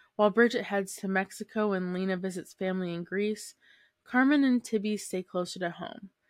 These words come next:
No matter where they are, they are connected by a pair of jeans that they take turns sharing, pants that fit all four girls and exemplify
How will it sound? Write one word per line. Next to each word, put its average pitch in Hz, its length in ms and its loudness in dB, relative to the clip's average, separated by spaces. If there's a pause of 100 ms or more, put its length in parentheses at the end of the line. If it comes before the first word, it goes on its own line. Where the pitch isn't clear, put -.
(340)
No 196 100 2
matter 185 260 6
where 180 280 2
they 240 200 0
are, 220 260 2
they 202 160 0
are 185 80 4
connected 190 560 -6
by 180 120 -2
a 175 80 -2
pair 196 320 -4
of 208 120 -2
jeans 196 640 -4
that 180 180 -8
they 180 120 -2
take 196 320 -8
turns 208 380 -4
sharing, - 560 -8 (600)
pants 247 320 2
that 170 300 -2
fit 185 220 -2 (360)
all 220 360 4
four 208 340 0
girls - 480 -6
and 196 80 -4
exemplify 214 800 0